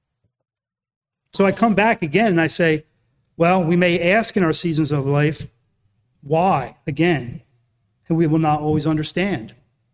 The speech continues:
But remember, God's providentially working is good news, is it not? We can sit there and say, "It's more," it is good news because it means that all our lives have purpose.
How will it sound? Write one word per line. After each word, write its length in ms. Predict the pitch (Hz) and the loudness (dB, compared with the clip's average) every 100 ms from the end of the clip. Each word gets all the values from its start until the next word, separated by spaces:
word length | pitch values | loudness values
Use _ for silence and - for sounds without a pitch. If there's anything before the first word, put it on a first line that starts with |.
| _ _ _ _ _ _ _ _ - _ - | _ _ _ _ _ _ _ _ -20 _ -12
But 100 | 156 | -6
remember, 500 | 151 185 214 220 151 143 | 0 2 4 2 0 0
God's 420 | 175 190 208 - _ _ _ | 0 0 -2 -6 _ _ _
providentially 720 | 196 220 214 196 196 - 170 | -2 0 0 0 -2 -2 -2
working 840 | 151 135 160 185 - 147 135 131 - _ _ _ _ _ _ | -2 0 0 0 -2 -6 -4 -6 -10 _ _ _ _ _ _
is 200 | 170 156 | -4 -4
good 340 | 131 - 185 190 | -2 0 0 2
news, 720 | 147 151 131 - - - - _ _ _ _ - | 0 0 -2 -6 -14 -14 -16 _ _ _ _ -10
is 120 | 156 | -6
it 100 | 175 | -4
not? 440 | 151 151 180 - - - _ _ _ _ | -4 -4 -6 -10 -20 -20 _ _ _ _
We 140 | 180 220 | -2 0
can 80 | |
sit 200 | 190 220 | 0 -2
there 60 | 190 | -2
and 60 | 160 | -2
say, 140 | 180 | -4
"It's 100 | - | -4
more," 160 | 180 165 | -4 -4
it 200 | 208 185 | -4 -2
is 180 | 190 190 | -2 -4
good 340 | - 160 165 | -4 -2 0
news 560 | 143 156 190 113 - - _ _ _ _ _ _ _ | 0 0 -2 -8 -14 -18 _ _ _ _ _ _ _
because 260 | 180 214 208 | 0 2 2
it 120 | 180 | 2
means 300 | 202 226 165 | 2 2 2
that 240 | 175 170 - | 0 -2 0
all 240 | 220 233 | 2 2
our 160 | 226 196 | 2 2
lives 420 | 185 190 185 160 | 2 2 0 -2
have 300 | - 165 160 | -6 -6 -6
purpose. 600 | - 160 156 139 - - | -6 -6 -4 -14 -16 -18